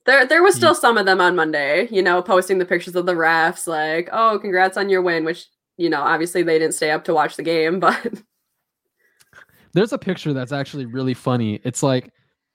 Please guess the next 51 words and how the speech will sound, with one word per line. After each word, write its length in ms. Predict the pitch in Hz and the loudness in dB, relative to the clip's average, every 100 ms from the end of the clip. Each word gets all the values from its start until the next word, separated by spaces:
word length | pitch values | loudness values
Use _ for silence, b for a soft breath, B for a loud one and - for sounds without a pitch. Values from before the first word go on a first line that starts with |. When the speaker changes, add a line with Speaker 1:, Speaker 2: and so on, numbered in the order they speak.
| _ _ _ _ _ _ _ _ _ _ - | _ _ _ _ _ _ _ _ _ _ -4
Speaker 2:
uh, 280 | 135 120 120 | 0 0 -2
<laughs> 300 | - - - | -8 -6 -2
it's 240 | 165 - | -2 -4
the 120 | 160 | -2
Speaker 1:
Is 80 | 220 | 2
it 40 | 220 | 2
Speaker 2:
Packers 180 | 220 | 4
Speaker 1:
the 80 | 254 233 | 4 6
ref 200 | 196 208 | 6 6
Speaker 2:
sideline. 140 | 156 214 | 2 0
Speaker 1:
jumping 440 | 196 196 220 214 | 2 2 2 2
into 240 | 208 214 240 | 0 0 0
the 160 | 208 B B B B | 0 B B B B
<laughs> 320 | B B - | B B -6
Speaker 2:
That 200 | 190 214 | -4 -4
one 140 | 226 | -8
too. 300 | 185 214 170 | -10 -8 -8
He's 160 | 147 156 | -10 -12
doing, 160 | 190 180 | -10 -6
like, 100 | 160 | 0
a 40 | |
Speaker 1:
That 160 | 240 226 165 | 4 6 4
one's 40 | |
Speaker 2:
Lambo 80 | 170 | 4
Speaker 1:
good. 380 | 156 160 175 226 | 4 2 0 -4
Speaker 2:
leap. 140 | - - | -8 -8
Speaker 1:
<laughs> 40 | |
Yeah. 420 | - 226 208 175 - | -2 2 4 2 2
Speaker 2:
And 80 | |
there's 140 | 170 170 | 0 0
ano-, 160 | 175 247 _ | -4 -6 _
there's 180 | 180 160 | -6 -6
another 240 | 165 269 220 | -2 -2 -2
one 220 | 160 156 | -2 -2
where 260 | 151 147 156 | -4 -6 -8
I 60 | 151 | -8
think 100 | 190 | -6
it's 100 | - | -6
from 100 | 185 | -6
the 60 | |
twenty 200 | - 180 | -4 -2
nineteen 420 | 156 151 - 151 | 0 0 -2 -4
season 300 | 143 139 123 | -4 -4 -4
when 100 | 120 | -4
they're 160 | 120 131 | -2 0
all 120 | 139 | 0
posing 420 | 139 160 147 143 139 | 0 -4 -6 -6 -8
in 80 | |
the 120 | 120 123 | -8 -8
end 160 | 127 | -4
zone. 400 | 127 143 147 151 | 0 2 0 -2